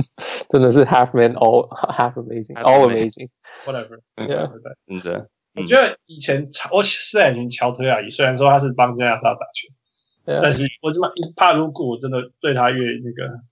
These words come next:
Speaker 3: 越尊重一点。
Speaker 1: Yeah。Yeah。
Speaker 3: 一，一九龙干妈讲 T Mac is the man，然后 Vince 就是 sidekick。可是你看 T Mac，他不知道睡，睡，睡多久了，还在睡。
Speaker 1: 嗯。
Speaker 3: Vince 还在睡。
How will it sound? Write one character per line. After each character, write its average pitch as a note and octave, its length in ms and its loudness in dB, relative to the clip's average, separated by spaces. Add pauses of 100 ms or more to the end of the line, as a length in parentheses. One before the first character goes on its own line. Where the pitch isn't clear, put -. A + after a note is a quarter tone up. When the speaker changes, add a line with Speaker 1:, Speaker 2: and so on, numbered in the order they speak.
(100)
Speaker 3:
越 C3+ 140 -2
尊 A#2+ 240 -4
重 A2 220 -2
一 A2 60 -20
点。 B2+ 220 -16
Speaker 1:
Yeah。 D3 280 -2
Yeah。 B2 160 -6
Speaker 3:
一， A3+ 120 -4 (100)
一 A#3+ 80 0
九 D3+ 160 4
龙 E3 120 6
干 F#3+ 140 4
妈 F#3+ 140 4
讲 F#3 180 4
T F3+ 180 0
Mac D3+ 260 2
is A#2+ 140 -6
the B2 100 -8
man， A#2 360 -4
然 B2 180 -6
后 B2 60 -10 (320)
Vince C3+ 340 0
就 B2 80 -2
是 A#2+ 80 -4
sidekick。 B2 440 0 (560)
可 C3+ 80 2
是 E3 140 4
你 C#3+ 60 2
看 D#3 220 2
T D#3 160 -4
Mac， C#3 260 -2
他 C3+ 140 0
不 C3 160 -14 (420)
知 C#3+ 60 0
道 C3 160 4
睡， B2+ 400 -4
睡， C3+ 260 -2
睡 C3+ 240 0
多 B2 220 -2
久 C3 180 -6
了， C3 200 -8
还 A#2 100 0
在 B2+ 120 2
睡。 A#2 300 -4 (260)
Speaker 1:
嗯。 B2+ 240 -8 (220)
Speaker 3:
Vince C3+ 220 2
还 A2+ 100 4
在 B2 120 6
睡。 A#2 140 -6